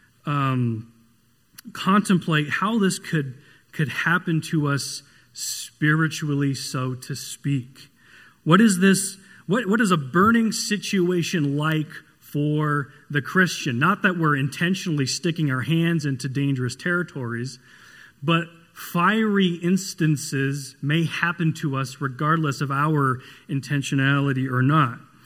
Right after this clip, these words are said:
As we read the paper, watch the news, read commentary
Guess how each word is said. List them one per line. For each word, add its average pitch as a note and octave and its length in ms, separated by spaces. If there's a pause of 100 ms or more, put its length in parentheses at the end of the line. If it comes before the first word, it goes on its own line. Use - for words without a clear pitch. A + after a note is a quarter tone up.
(260)
As D3+ 160
we F3 140
read G3 360
the D3 100
paper, G3 540
watch C#3+ 340
the C#3+ 80
news, F3+ 500
read C#3 240
commentary F3+ 920